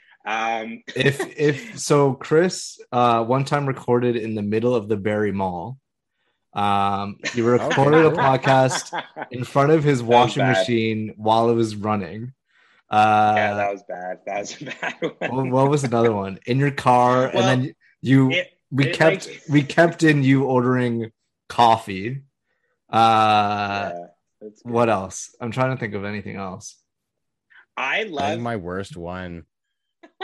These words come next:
Speaker 3: My worst one. I was, I was driving somewhere, and I'm, I'm,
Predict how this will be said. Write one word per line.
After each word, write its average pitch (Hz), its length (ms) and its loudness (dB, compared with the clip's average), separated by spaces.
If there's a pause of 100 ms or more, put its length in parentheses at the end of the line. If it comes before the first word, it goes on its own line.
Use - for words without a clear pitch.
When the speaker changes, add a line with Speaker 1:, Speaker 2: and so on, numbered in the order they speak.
Speaker 3:
My 101 120 -6
worst 113 380 -6
one. 104 180 -8
I 95 80 -8
was, 90 200 -12 (300)
I 110 80 -8
was 107 120 -8
driving 110 580 -6
somewhere, 92 400 -10
and 92 100 -10
I'm, 90 220 -14 (100)
I'm, 90 280 -16